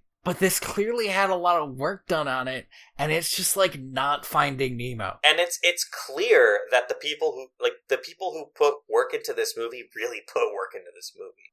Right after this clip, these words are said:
Speaker 2: Pixar is the best for a reason, because this, my, I think this is their worst movie.
Speaker 1: I haven't seen the Cars movies.
Speaker 2: I've seen Cars one.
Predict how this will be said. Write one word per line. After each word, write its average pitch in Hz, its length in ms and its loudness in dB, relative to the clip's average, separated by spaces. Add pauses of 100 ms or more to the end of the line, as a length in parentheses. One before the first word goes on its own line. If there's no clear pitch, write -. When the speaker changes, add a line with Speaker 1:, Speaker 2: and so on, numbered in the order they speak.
Speaker 2:
Pixar 185 400 2
is 180 120 -4
the - 80 2
best 131 280 4
for 123 160 2
a 107 60 -2
reason, 104 340 -4
because 107 380 -4
this, - 500 -2
my, 131 160 -2
I 175 60 2
think 175 160 -10
this 180 160 -10
is 190 100 -8
their 190 160 2
worst 180 220 0
movie. 165 360 -4 (260)
Speaker 1:
I 180 220 8
haven't 165 640 0
seen 180 840 -4 (120)
the 185 100 -6
Cars 196 520 -4
movies. 214 920 -14 (180)
Speaker 2:
I've 135 180 8
seen 156 300 -6
Cars 135 420 4
one. 107 260 -2